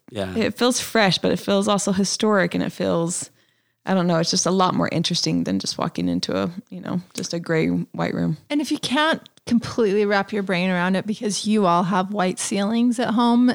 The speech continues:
Speaker 3: and you're not treating that ceiling as the fifth wall, um, another decorator trick is to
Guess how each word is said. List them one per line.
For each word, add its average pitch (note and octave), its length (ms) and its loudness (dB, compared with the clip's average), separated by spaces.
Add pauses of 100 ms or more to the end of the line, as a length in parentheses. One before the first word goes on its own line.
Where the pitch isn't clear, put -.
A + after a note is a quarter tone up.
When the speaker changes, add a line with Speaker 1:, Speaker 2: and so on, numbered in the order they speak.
Speaker 3:
and G3 340 2
you're G3+ 100 2
not - 280 -2
treating F#3+ 380 -2
that E3 160 -4
ceiling F3+ 360 0
as F3+ 140 0
the G#3+ 100 -6
fifth - 320 -4
wall, A3 420 0 (480)
um, G#3+ 460 4 (380)
another A#3 360 4
decorator G3+ 480 0
trick F#3 420 -4
is G3+ 340 -4
to F3 580 -2